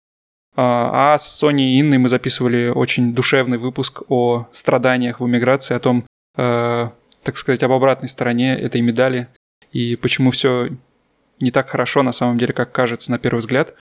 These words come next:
И сегодня мы собрались, ш-, чтобы записать вторую часть, э, этого нашего разговора, но уже совместно со специалистом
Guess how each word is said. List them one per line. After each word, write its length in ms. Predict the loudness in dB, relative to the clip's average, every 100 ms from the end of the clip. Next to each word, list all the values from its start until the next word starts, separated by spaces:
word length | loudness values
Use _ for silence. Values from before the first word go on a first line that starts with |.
| _ _ _ _
И 220 | 2 2
сегодня 320 | 2 2 2 2
мы 100 | 0
собрались, 480 | 0 2 0 -2
ш-, 160 | -6 -8
чтобы 280 | -4 0 0
записать 500 | -2 -2 0 0 -2 _ _ _ _ _
вторую 320 | 0 2 2
часть, 440 | 2 0 -2 -12 _ _ _ _ _
э, 280 | -4 -2 -4
этого 280 | -4 0 2
нашего 280 | 2 2 0
разговора, 400 | 2 4 4 4
но 160 | 2
уже 380 | 0 0 2 0 -2 _ _ _ _ -10
совместно 680 | -2 0 2 0 0 -4 -4
со 320 | -4 0 0
специалистом 760 | 0 -4 -2 -2 -4 -4 -6